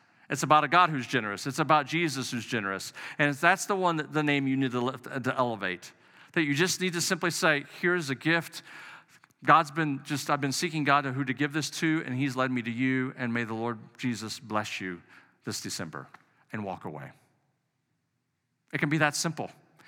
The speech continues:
It could be somebody you know. It could be somebody that you know is in great need, that you just simply go and give it. I want you to pray about it. If you, if you, if the Spirit is already leading you and you already know, or maybe you, you just want that challenge to be so engaged,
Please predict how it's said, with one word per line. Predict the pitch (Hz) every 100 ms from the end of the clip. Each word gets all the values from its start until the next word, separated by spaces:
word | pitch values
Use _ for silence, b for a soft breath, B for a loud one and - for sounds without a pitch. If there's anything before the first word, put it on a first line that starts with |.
| B
It | 190
could | 226
be | 277
somebody | 269 254 254
you | 233
know. | 233 269 139 - - - _ _ _ b b b -
It |
could | 196
be | 214
somebody | - 208 208
that | 196 190
you | 196
know | 196 196
is | 165
in | 165
great | 165 160
need, | 160 151
that | 127
you | 135
just | 135 139
simply | - 135 135 131 - _
go | 135 127
and | 117
give | 101
it. | 85 80 - _ _ _ _ _ _ _ _ _ _
I | 190
want | 220
you | 165
to |
pray | - 160
about | 156 120 104
it. | 110
If | 131 170
you, | 208 180 135
if | 147 131
you, | 175 208 170 151
if | 131 -
the | 151 135
Spirit | 123 - 208 214
is | 156
already | 151 127
leading | 135 160 160
you | 170
and | 165
you | 139
already | 156 131
know, | 135 156 165
or | 127
maybe | 127 151 147
you, | 151 143
you | 147 160
just | 175 -
want | 147
that | 147 131
challenge | - 127 131 160 139
to | 120
be | 131
so | - 135 151
engaged, | 156 120 113 120 147 143